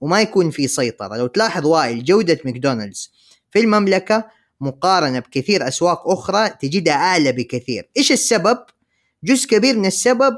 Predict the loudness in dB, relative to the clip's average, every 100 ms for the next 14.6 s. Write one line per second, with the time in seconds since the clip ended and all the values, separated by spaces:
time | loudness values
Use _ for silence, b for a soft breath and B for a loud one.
0 | -4 -2 -2 0 2 2 2 0 -2 -4
1 | -4 -4 -2 -2 -2 -4 -4 -2 -2 0
2 | 0 -2 -6 _ _ -6 -2 -2 2 2
3 | 2 0 -4 -8 -2 0 2 2 0 -2
4 | 0 0 -2 0 0 0 -4 -4 -2 -2
5 | -2 -6 -6 -4 -2 -2 -2 -4 -4 -2
6 | -2 -4 -4 -8 -8 -10 -8 -10 -10 -10
7 | -12 _ b -2 2 4 2 0 -2 2
8 | 2 2 2 2 2 2 0 0 -2 -2
9 | -2 -2 0 -2 -2 -2 -2 0 2 2
10 | 0 -4 B B B 2 2 2 2 2
11 | 2 0 -2 -2 -2 -2 -2 -2 -2 -2
12 | -2 -2 -4 -2 -2 -2 -4 -6 -2 0
13 | 0 -2 -4 -2 -4 -2 -4 -2 -2 -2
14 | -2 -4 -4 -6 -8